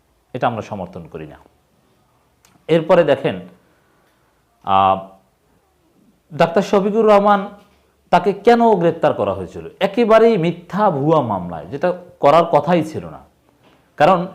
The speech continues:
জামাতের ক্ষেত্রে সরকারের যে পরিকল্পনা, নেতৃত্ব শূন্য করা থেকে শুরু করে জামাতকে ধ্বংস করা, শহীদ নেতাদেরকে সরিয়ে দেওয়া, সব তো বাস্তবায়ন হয়েছে সরকারের। তো এখন আর কি বাকি আছে? এখন আর সরকার কি করবে? এখন তো আর কিছু করার নেই।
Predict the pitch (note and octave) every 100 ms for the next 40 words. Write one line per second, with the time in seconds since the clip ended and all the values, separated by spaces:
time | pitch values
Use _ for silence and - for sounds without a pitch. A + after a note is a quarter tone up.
0 | - A#2+ B2+ C#3 E3 E3 F#3 F3+ - _
1 | _ E3 D#3 D#3+ D#3 D3+ - C3 B2 C#3
2 | C3 C3+ D#3 D#3 C3+ G2+ F2+ C2+ - _
3 | _ _ A2+ A#2 - D3 D3 - C3+ C3
4 | C3+ C3 C3 B2+ - C3 A#2+ B2+ A2+ B2
5 | A#2+ - G#2+ B2 A#2+ B2+ A#2 A2+ - _
6 | _ _ - C3 B2 A#2+ B2 B2 A#2 A2
7 | - B2+ A#2+ B2 - G#3 A3+ G#3+ G3+ G#3+
8 | A3 F#3 F#3+ A#3 F#3+ - G#2+ F2 E2 C#2+
9 | _ _ _ A3+ A3 A3+ - A#3 F#3+ -
10 | B2 F#2+ - C#3+ D#3+ D#3+ D#3+ D#3 D3+ C#3+
11 | D3+ G#2+ D#2 - _ _ _ _ _ _
12 | _ B2 D#3+ D#3+ D#3 E3 E3 D3 A#2 F2